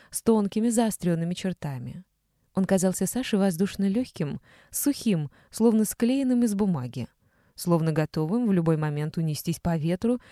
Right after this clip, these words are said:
или вспыхнуть багряным пламенем от малейшей искры. Мужчина играл со своим сыном. Малышу было года два,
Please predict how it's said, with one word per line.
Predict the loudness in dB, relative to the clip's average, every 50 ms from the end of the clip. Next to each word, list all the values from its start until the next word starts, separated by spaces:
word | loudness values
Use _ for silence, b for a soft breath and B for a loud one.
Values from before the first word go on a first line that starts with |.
| B B B
или | -2 0 0 0
вспыхнуть | 0 -2 -6 -4 0 0 0 0 0 0 0 2 2
багряным | 4 4 4 4 2 2 2 2 2 2 0 0 -2
пламенем | -2 -2 -2 -2 -2 -2 -2 -2 -2
от | -2 -2
малейшей | -2 -2 -2 -2 -2 -4 -6 -6 -6 -8 -8 -8 _ -8
искры. | -6 -6 -6 -8 -10 -12 -10 -12 -12 -12 _ _ _ _ _ _ _ _ _ -2
Мужчина | 2 2 2 2 2 0 0 4 4 4
играл | 4 4 2 0 0 0
со | 0 0
своим | 0 2 2 2 2 2 0 0
сыном. | -2 -4 -4 -2 0 0 0 -2 -4 -8 -10 -16 _ _ _ _ _ -4
Малышу | 0 2 2 4 4 2 2 0 -2 0
было | 4 4 4 4 4 2 0 -2 -6
года | -4 0 0 2 2 2 2
два, | 2 0 0 0 -2 -6